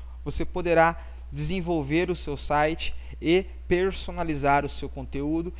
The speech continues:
e aproveitar o melhor dessa plataforma. Então é muito importante que vocês conheçam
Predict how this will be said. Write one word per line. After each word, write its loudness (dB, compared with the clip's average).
e 2
aproveitar 4
o -2
melhor 2
dessa -4
plataforma. -8
Então 4
é 2
muito -2
importante 0
que -6
vocês -2
conheçam -2